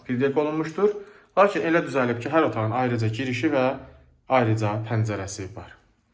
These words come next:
Videonu sona kimi izləyin. Mənzil haqqında bütün məlumatlar qeyd olunacaqdır. Nəsə anlaşılmayan və yaxud da sual yaranarsa, buyurun müraciət edə bilərsiniz. Mənzilimizin yataq olsa, yataq otağını sizə təqdim edirəm.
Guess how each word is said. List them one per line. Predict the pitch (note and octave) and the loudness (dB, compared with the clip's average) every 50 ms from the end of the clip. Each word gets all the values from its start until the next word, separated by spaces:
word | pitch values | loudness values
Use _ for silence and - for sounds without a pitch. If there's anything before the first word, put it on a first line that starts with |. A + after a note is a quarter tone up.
| _ _ _ _ _ _ _ _ _ _ - | _ _ _ _ _ _ _ _ _ _ 0
Videonu | B3+ B3+ B3+ F3+ C#3+ C3 | 2 4 4 4 2 2
sona | B2 C3 C#3+ C#3+ C#3 | 0 -2 -2 -2 -2
kimi | - B2+ A2+ A2 | -2 -4 -6 -4
izləyin. | A#2 A#2+ A#2 B2+ D3 D#3+ E3 E3+ F3+ F#3 F#3 - - - - _ _ _ _ _ _ _ _ _ _ _ _ _ _ - D#3 | -4 -4 -2 0 0 2 2 2 0 -2 -4 -6 -12 -18 -20 _ _ _ _ _ _ _ _ _ _ _ _ _ _ 0 2
Mənzil | F3 F#3 F3+ E3+ F#3 F#3+ | 4 4 4 4 4 2
haqqında | D3 B2 - B2 A2+ A2+ A2+ - | 2 2 0 -4 -4 -4 -4 -4
bütün | - D#3 C#3+ | -4 -2 0
məlumatlar | C3 A#2+ A#2 A2+ A2+ A2 - A2+ G#2+ - | 2 0 2 0 -2 -4 -6 -8 -6 -4
qeyd | B2 A2+ G2+ A2 G#2 | -6 -6 -4 -4 -6
olunacaqdır. | G#2+ G#2+ A2 A2 C#3+ D#3+ D#3+ D#3+ F3 F3 F3+ F3 - - - - - _ _ _ _ _ _ _ _ _ _ _ - - | -4 -4 -4 -2 -2 -2 -2 -2 -2 -2 -2 -2 -4 -10 -16 -20 -20 _ _ _ _ _ _ _ _ _ _ _ 2 2
Nəsə | A3 G#3 G#3+ D3 C3+ - - C#3+ | 2 4 4 2 0 2 2 0
anlaşılmayan | C#3+ C#3+ C#3 C3 B2+ - C#3+ B2+ A#2 A2+ A2 G#2+ G#2+ | 0 0 0 -2 -2 -2 -2 -2 -2 -2 -2 -2 -2
və | B2 C3+ C3 | 0 -2 -2
yaxud | C3 | -2
da | - B2 | -4 -6
sual | - - C#3 C3 B2 | -2 0 0 2 2
yaranarsa, | B2+ B2+ B2+ B2 C3 C3 B2 - - C#3 D3+ F#3+ F#3+ - | 2 2 2 2 2 0 0 0 -2 0 -2 -2 -2 -2
buyurun | C3+ B2+ C3 C3+ C3+ | -2 -2 -2 -2 -2
müraciət | B2+ B2 A#2+ A#2+ A2 G#2+ | -4 -4 -4 -6 -8 -8
edə | G#2+ G#2 G#2+ G#2 | -8 -8 -8 -8
bilərsiniz. | - G2 F#2+ F#2 F#2 - F#2 F#2 - - - _ _ _ _ _ _ _ _ _ _ _ - G#3 | -8 -8 -8 -8 -10 -14 -16 -16 -16 -18 -18 _ _ _ _ _ _ _ _ _ _ _ 2 4
Mənzilimizin | A#3 A3 F#3+ E3 D#3 C#3+ B2+ A#2+ A#2+ A#2 | 4 6 4 4 0 -2 -2 -2 -2 0
yataq | C#3 D3+ D3+ C#3+ B2 A2+ A2 | 0 0 0 0 -2 -2 -4
olsa, | - - G#2 G2 G2 - - - | -6 -6 -8 -8 -10 -12 -14 -12
yataq | C3+ A#2+ - C#3 B2 A2+ A2 | -10 -4 -2 -2 -2 -2 -4
otağını | - A2+ G#2 G2+ G#2 G2 | -4 -6 -6 -6 -8 -12
sizə | - - - G#2 - | -12 -12 -12 -10 -8
təqdim | - A#2+ A#2 - C#3 C#3+ C#3 | -6 -6 -6 -4 -4 -4 -2
edirəm. | C#3 D3 D3 D3+ D#3 D#3 | -2 0 0 0 0 -2